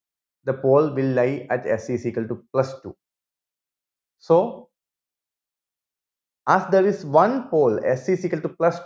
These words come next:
two lies at the right half plane, definitely the system will become unstable. So what happened if you are calculating, suppose, uh,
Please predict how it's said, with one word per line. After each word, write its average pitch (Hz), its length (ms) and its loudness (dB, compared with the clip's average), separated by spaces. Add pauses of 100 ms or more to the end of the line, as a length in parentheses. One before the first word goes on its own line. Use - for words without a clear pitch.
(100)
two 160 280 -2
lies 147 340 2
at 127 220 -2
the 143 100 4
right 135 260 2
half 113 220 0 (120)
plane, 139 320 -4 (340)
definitely 127 920 0
the 127 80 -8
system 117 380 -6
will 110 140 -4
become 104 360 -6
unstable. - 520 -12 (460)
So 254 120 6
what 240 220 6
happened 208 400 0
if 208 120 -6
you 214 80 2
are 196 100 0
calculating, 170 400 0
suppose, 196 540 0 (760)
uh, 151 520 4